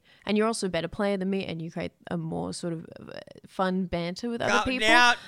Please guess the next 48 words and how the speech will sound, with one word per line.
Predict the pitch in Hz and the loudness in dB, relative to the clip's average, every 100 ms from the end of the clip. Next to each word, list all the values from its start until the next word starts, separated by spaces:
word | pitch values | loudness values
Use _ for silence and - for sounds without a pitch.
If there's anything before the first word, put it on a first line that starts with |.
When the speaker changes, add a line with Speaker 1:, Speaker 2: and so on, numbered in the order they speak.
| 202 | 0
Speaker 2:
now, | 220 254 | 6 6
now, | 262 247 240 | 8 6 6
Fruity, | 233 233 220 220 | 4 4 6 8
Speaker 1:
And | 226 | 12
you're | 247 | 12
a | 240 | 12
Speaker 2:
now, | |
Speaker 1:
perfect | 208 247 208 | 12 12 12
Speaker 2:
now. | 190 190 | 10 12
Speaker 1:
fucking | 220 - 233 | 12 12 8
sidekick, | - 220 220 - 226 - | 12 12 12 12 8 10
Cray. | 240 196 185 196 | 8 10 12 10
I'm | 196 220 | 10 8
just | 226 214 | 6 4
kicking | - 220 | 4 8
Speaker 2:
Now, | 185 190 | 10 10
Speaker 1:
you | |
down | 214 226 220 | 12 12 12
Speaker 2:
now, | |
Speaker 1:
to | 233 | 10
the | 214 | 8
Speaker 2:
I, | 175 | 10
Speaker 1:
floor. | 240 208 202 | 12 12 10
Kick | - 392 381 | 10 10 10
him. | 359 202 | 6 6
Speaker 2:
I, | 180 190 | 6 10
Speaker 1:
Kick | 392 392 | 12 12
Speaker 2:
I | 370 | 12
Speaker 1:
him. | 302 285 | 10 10
Speaker 2:
am | |
the | 320 | 6
Speaker 1:
He's | - | 6
Speaker 2:
greatest | 196 190 185 - | 6 6 4 6
sidekick. | 170 165 151 165 165 - - | 6 6 2 0 0 -2 -2
You | 156 | 2
know, | 143 | 4
Speaker 1:
<laughs> | 143 139 143 | 6 6 6
Speaker 2:
I | 143 | 6
am, | 143 143 147 | 6 4 2
and | 147 147 | 0 4
I | 151 | 6
Speaker 1:
Hmm. | 156 | 6
Speaker 2:
accept | 220 180 139 - | 4 0 -2 -2
it. | 135 143 | -4 0
Speaker 1:
Hmm. | 302 | 4
Speaker 2:
But, | 165 156 - _ _ _ _ | 4 4 -2 _ _ _ _
you | 185 220 | -2 4
know, | 180 160 | 6 6